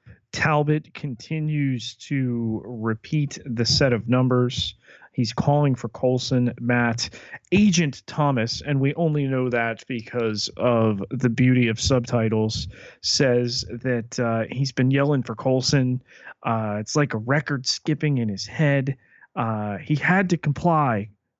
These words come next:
uh, Phil. You don't understand. It's the landing assist beacon that he's repeating. It's the only way to get a signal out. And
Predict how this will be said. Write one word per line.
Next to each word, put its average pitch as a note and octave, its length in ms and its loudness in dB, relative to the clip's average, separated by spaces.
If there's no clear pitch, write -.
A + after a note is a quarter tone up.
uh, A2 240 -8
Phil. C3+ 320 0
You C3+ 140 -2
don't E3 180 2
understand. A#2+ 800 -6
It's B2 400 2
the C#3+ 180 0
landing C#3 720 2
assist B2+ 720 -2
beacon A#2 640 -4
that A2+ 160 -2
he's A2+ 420 0
repeating. A2 640 2
It's - 280 -6
the C#3+ 180 0
only C3 500 4
way A2 400 2
to A2+ 140 -6
get A2 320 0
a A2 60 2
signal G#2+ 580 -2
out. G2 500 -2
And A2 560 2